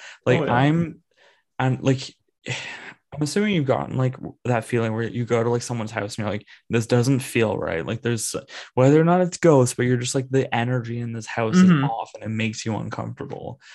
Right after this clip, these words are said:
Speaker 2: No, yeah.
Speaker 1: And, like, sometimes my mom's house gives that to me, and I fucking hate it. Like, it genuinely
Speaker 2: Mm-hmm.
Speaker 1: makes me uncomfortable.
Speaker 2: That's weird.
Speaker 1: Yeah.
Speaker 2: Ugh.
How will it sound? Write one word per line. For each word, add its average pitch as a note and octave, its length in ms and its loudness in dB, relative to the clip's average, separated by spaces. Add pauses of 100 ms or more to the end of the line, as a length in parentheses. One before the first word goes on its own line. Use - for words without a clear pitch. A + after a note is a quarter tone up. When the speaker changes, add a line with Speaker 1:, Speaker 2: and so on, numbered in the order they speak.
Speaker 2:
No, F3 220 2
yeah. B2 160 -2
Speaker 1:
And, A#2+ 100 -4
like, A2+ 320 -4 (260)
sometimes B2 580 -2
my B2 120 2
mom's A#2+ 320 0
house A#2+ 600 -6 (720)
gives C3 300 2
that E2 260 0
to A#2 100 -10
me, F#2 160 -8
and G2+ 140 -8
I A2 100 -6
fucking A2 360 -4
hate A2 280 -4
it. F2 120 -4
Like, G#2 160 -4
it G2+ 160 -6
genuinely A2+ 480 -2
Speaker 2:
Mm-hmm. A#2+ 80 -4
Speaker 1:
makes A2+ 220 -8
me G#2 80 -10
uncomfortable. - 640 -10 (480)
Speaker 2:
That's - 220 -20
weird. A2+ 300 -12 (640)
Speaker 1:
Yeah. - 140 -6
Speaker 2:
Ugh. D3+ 180 -4